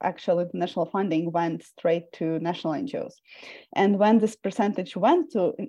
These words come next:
national N G Os, there is never enough, uh, support costs, there is never overhead. It's just basically, um,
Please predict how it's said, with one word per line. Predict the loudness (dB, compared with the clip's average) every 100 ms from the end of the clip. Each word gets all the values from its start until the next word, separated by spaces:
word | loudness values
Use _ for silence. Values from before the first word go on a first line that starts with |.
| -4
national | -4 -2 -4
N | -2 -2
G | -4
Os, | -6 -8 _ -20 -20 _
there | 0
is | 4
never | 4 6 4
enough, | 4 2 0 -2
uh, | 4 4 4
support | -4 -2 -2 -2
costs, | 0 2 2 0
there | -4
is | -4 -4
never | -6 -2 0 0 -2
overhead. | -2 -2 -6 -6 -4 -4 _ _ _ -8
It's | -6 -4
just | -6 -4
basically, | 0 2 2 -2 -4 -2 0 0 2
um, | 0 0 0 0 -6